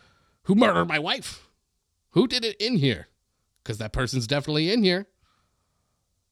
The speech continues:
The only person he'd absolute-, he's absolutely sure didn't do it, according to him, is, well, him. It's like a, a twist in a crime novel where the detective is also the prime suspect, but he's the only one who knows who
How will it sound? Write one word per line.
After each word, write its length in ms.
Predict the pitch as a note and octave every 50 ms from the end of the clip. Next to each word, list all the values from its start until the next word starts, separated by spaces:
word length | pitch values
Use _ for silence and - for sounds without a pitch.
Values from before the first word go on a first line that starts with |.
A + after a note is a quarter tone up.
| _ _ _ _ _ _ _ _ - - - - - -
The 100 | C#3+ F#3
only 140 | A3 B3+ A3+
person 360 | - A3+ G3+ - G#3+ F#3 - _ _
he'd 300 | - - - F3+ D#3+ - - _
absolute-, 480 | - E3 E3+ - - E3+ E3 E3+ - -
he's 320 | B2 C3+ E3+ E3 D3 C3 - -
absolutely 480 | D#3 D#3+ - - D#3+ E3 D3+ C#3 C3
sure 200 | - - D#3 C#3+
didn't 220 | C#3 D3 C3+ A#2+ -
do 120 | B2 C3
it, 100 | - -
according 340 | A#2+ - C#3+ C#3 C3+ C3 B2+
to 60 | A2
him, 200 | A#2+ C#3+ F#3 G#3+
is, 280 | B2 B2+ C#3+ D#3 - - _ _ _ _ _ _ _ _
well, 140 | A#2 - - _
him. 280 | _ - G#3 A3 - - _ _ _ _ _ _ _ _ _ _ _ _ _ _ _ _ _ _ _ _ _ _ _ _ _
It's 140 | - C3 -
like 100 | D#3+ C#3
a, 280 | D3 C3+ B2+ B2 B2 A2+
a 80 | B2+ -
twist 260 | - F#3 F#3+ - -
in 80 | E3
a 60 | D3 -
crime 260 | - D#3+ E3 E3+ E3
novel 340 | D3 B2+ A#2 A2 A2+ A2 A2
where 220 | A#2 A#2+ A#2 A2+
the 100 | A2+ B2
detective 400 | A#2+ A#2 - D3+ D3 - C#3 A#2
is 120 | A2+ A2
also 200 | B2+ A#2+ - -
the 80 | A#2+ A#2
prime 220 | - - C#3+ B2+
suspect, 460 | A2+ - F3+ F#3 F3 - - C3 A#2+ -
but 360 | A#2 B2 F#3 G#3 G3+ E3 - _ _ _ _ _ _ _ _ _ _ _ _ _
he's 260 | _ - D#3 E3+ D#3 B2
the 140 | D3+ - -
only 200 | E3+ F3+ F3+ E3+
one 160 | D#3 E3 D#3
who 100 | D3 D#3
knows 220 | D3+ D3+ D3 C3+ A#2+
who 240 | C3 A2 B2+ A#2+